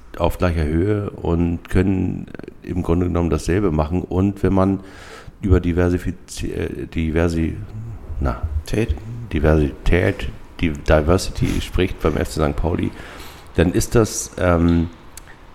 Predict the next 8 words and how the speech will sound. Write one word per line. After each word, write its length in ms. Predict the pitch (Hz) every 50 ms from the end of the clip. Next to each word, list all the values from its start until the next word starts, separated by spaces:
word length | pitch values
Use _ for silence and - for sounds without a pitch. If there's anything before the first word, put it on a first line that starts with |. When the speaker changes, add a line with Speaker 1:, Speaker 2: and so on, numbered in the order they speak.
| - - - - -
Speaker 1:
äh, 520 | - 85 82 80 80 80 78 80 80 78 - - - - - - - - - 50 50 50 50 - - - - 50 50 - - - - - - - - - - - - - - - - - - -
zwar 200 | - - 87 82
toll, 260 | - - 95 113 120
dass 160 | 104 98 -
die 80 | - 90
Regenbogenfahne 760 | 87 95 95 101 95 92 95 104 101 - - 98 104 107 -
auf 140 | 87 87 -
dem 480 | - - 90 87 90 87 87 85 85